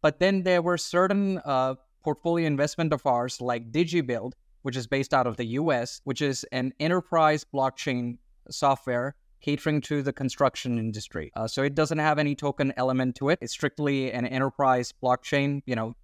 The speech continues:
it's not permissionless. So enterprise blockchain software. So we own equity in it. It's raised a recent round again. It's doing well. So that has been my experience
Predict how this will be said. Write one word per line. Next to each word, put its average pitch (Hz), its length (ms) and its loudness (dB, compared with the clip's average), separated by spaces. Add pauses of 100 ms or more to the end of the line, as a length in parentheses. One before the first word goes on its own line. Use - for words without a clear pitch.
(100)
it's - 160 -10
not 127 300 2
permissionless. 123 800 -2 (220)
So 107 340 -6
enterprise 147 480 2
blockchain 127 420 0
software. 120 540 -2 (400)
So - 160 -2
we 160 300 0
own 147 240 2
equity 143 380 -2
in 139 200 -2
it. 202 180 2
It's - 220 -10
raised 131 380 0
a 123 80 -4
recent 131 420 -2
round 127 240 2
again. 135 260 -2
It's 127 200 -4
doing 123 280 -2
well. 143 360 0
So 156 340 2 (160)
that 185 220 6
has 214 160 0
been 190 200 0
my 165 140 4
experience 139 640 -2